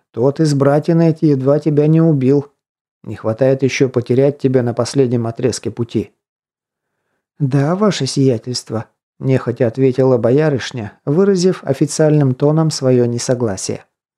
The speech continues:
«Юлия, не обижайся, о тебе пекусь. Я же тебе не запрещаю участвовать в бою. Ставь щиты, вешай завесу. Просто не рискуй астральным телом».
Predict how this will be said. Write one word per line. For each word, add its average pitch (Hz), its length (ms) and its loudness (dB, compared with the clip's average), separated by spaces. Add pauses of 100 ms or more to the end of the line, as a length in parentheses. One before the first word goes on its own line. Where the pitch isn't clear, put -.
(1200)
«Юлия, 113 580 -2 (180)
не 127 140 0
обижайся, 147 760 -2 (160)
о 110 100 -6
тебе 135 340 0
пекусь. 156 600 -4 (520)
Я 110 220 -2
же 170 120 2
тебе 165 300 2
не 165 120 4
запрещаю 160 760 0
участвовать 139 680 0
в 131 80 0
бою. 127 420 0 (240)
Ставь 170 380 -4
щиты, 131 600 0 (100)
вешай 151 420 0
завесу. 127 680 0 (460)
Просто 123 400 0
не 127 140 2
рискуй 143 480 2
астральным 143 580 2
телом». 131 380 -2